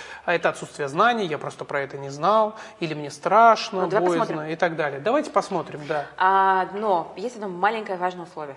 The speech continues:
Speaker 1: Давай.
Speaker 2: Ты лично выберешь человека.
Speaker 1: Договорились.
Speaker 2: То есть мы не будем рандомно там... Как,
Speaker 1: Нет,
Speaker 2: как,
Speaker 1: нет, я
Speaker 2: как просто
Speaker 1: прочитаю ваши комментарии, мы выберем действительно не отписку, там пару слов. «Я не инвестирую, потому что не было времени».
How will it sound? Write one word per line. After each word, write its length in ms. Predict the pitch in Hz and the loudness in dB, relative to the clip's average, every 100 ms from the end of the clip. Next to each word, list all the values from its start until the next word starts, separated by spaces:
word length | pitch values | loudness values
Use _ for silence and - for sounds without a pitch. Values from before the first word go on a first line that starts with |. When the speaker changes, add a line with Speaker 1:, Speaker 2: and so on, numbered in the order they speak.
| - - | -16 -4
Speaker 1:
Давай. 240 | 160 139 - - | -2 -2 -8 -6
Speaker 2:
Ты 100 | 226 | -4
лично 440 | 214 226 233 226 185 | -4 -6 -8 -10 -8
выберешь 440 | 185 196 180 165 - - | -4 -4 -6 -8 -14 -14
человека. 400 | 165 151 135 - _ - | -12 -12 -14 -18 _ -8
Speaker 1:
Договорились. 360 | 165 170 160 147 | -4 -2 0 0
Speaker 2:
То 60 | 196 | -2
есть 0 | |
мы 120 | 240 | -4
не 100 | 262 | -4
будем 240 | 240 214 196 | -4 -2 0
рандомно 640 | 226 269 254 220 214 190 | 2 2 0 -2 -2 -2
там... 240 | 190 170 | -2 -4
Как, 100 | 175 | -2
Speaker 1:
Нет, 180 | 208 185 - | -2 -2 0
Speaker 2:
как, 200 | 208 143 | -2 0
Speaker 1:
нет, 80 | 170 | 2
я 40 | 226 | 4
Speaker 2:
как 60 | |
просто 260 | 226 247 - | 4 2 2
Speaker 1:
прочитаю 240 | 220 170 | 2 4
ваши 220 | 151 151 - | 2 -4 -6
комментарии, 680 | 160 180 190 277 254 165 - - - | -6 -4 2 4 4 0 -8 -18 -4
мы 120 | 180 | 0
выберем 360 | 202 175 160 147 | 0 0 -2 -6
действительно 360 | 160 - 175 | -8 -10 -6
не 160 | 156 170 | -4 -2
отписку, 480 | 156 - 247 254 - | -2 -2 -4 -4 -6
там 200 | 175 151 | -6 -4
пару 220 | 160 156 | 0 -2
слов. 340 | - 214 220 - - - | 0 0 0 -2 -16 -4
«Я 160 | 190 214 | 0 2
не 80 | 165 | 0
инвестирую, 540 | 156 156 262 262 180 | -4 -6 -2 2 2
потому 360 | - 151 151 190 | 0 -4 -2 -4
что 260 | - 165 - - | -2 -4 -4 -14
не 160 | 156 185 | -2 0
было 220 | 175 156 | 0 -2
времени». 440 | 147 160 143 131 | -2 -4 -4 -8